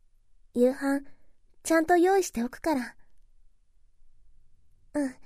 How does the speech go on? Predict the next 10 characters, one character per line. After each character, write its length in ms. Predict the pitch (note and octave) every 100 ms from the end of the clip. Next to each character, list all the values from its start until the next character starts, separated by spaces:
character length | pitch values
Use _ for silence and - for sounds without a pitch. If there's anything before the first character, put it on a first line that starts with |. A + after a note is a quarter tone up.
| - - - - - _ - _ _ _ _ -
そ 200 | - C#4+
の、 360 | C#4+ C#4+ - - _ _ _ _ _
早 340 | - D#4 D#4+ E4+
め 140 | F#4+
に 120 | G4
ご 180 | G4+ G4+
飯 220 | G#4 E4
食 180 | C4+ C4+
べ 120 | C#4
て、 240 | C#4 B3